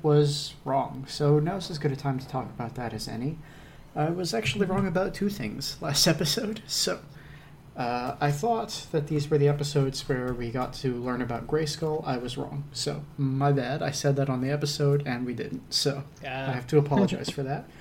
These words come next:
Speaker 1: And the other thing I was wrong about is that, uh, I'm going to be on the evens for season four. It's season five where I'm back on the odds,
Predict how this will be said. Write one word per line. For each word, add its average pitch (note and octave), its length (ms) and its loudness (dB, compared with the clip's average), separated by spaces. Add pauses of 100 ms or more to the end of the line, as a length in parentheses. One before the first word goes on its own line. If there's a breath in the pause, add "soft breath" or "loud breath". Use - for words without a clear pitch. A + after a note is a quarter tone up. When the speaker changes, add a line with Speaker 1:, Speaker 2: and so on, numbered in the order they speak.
(580 loud breath)
Speaker 1:
And D3+ 180 4
the F#3 100 4
other A3+ 160 4
thing D3 260 0
I C3+ 60 2
was B2+ 220 0
wrong B2+ 200 0
about C3 460 -2
is C3+ 480 2
that, C#3 520 0
uh, C3+ 360 4
I'm C#3+ 220 4
going D3 220 4
to D3 100 -4
be D#3 100 0
on D3 180 2
the D#3 100 2
evens E3 440 0
for - 120 -4
season D3+ 360 0
four. B2+ 320 -2
It's A#2+ 140 -4
season D3 280 4
five C3 320 2
where A#2 100 -2
I'm G#2+ 80 -2
back A2+ 220 -6
on C3 100 -2
the C#3+ 120 -4
odds, - 380 -6